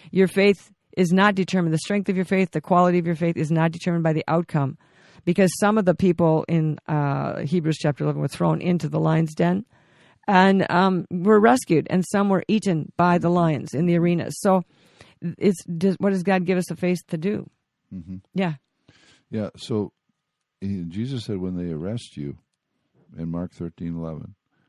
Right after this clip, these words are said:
Speaker 2: "when they arrest you," and when, not if.
Speaker 1: When,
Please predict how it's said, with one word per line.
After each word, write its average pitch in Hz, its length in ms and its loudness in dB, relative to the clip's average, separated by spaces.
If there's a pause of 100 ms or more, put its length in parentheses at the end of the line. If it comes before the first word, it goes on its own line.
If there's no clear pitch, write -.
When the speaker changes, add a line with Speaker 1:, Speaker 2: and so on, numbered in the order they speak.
Speaker 2:
"when 92 160 -8
they 95 120 -4
arrest 101 440 -6
you," 85 240 -8
and 80 260 -10 (120)
when, 104 400 -4
not 101 260 -6
if. 92 480 -6 (580)
Speaker 1:
When, 170 380 2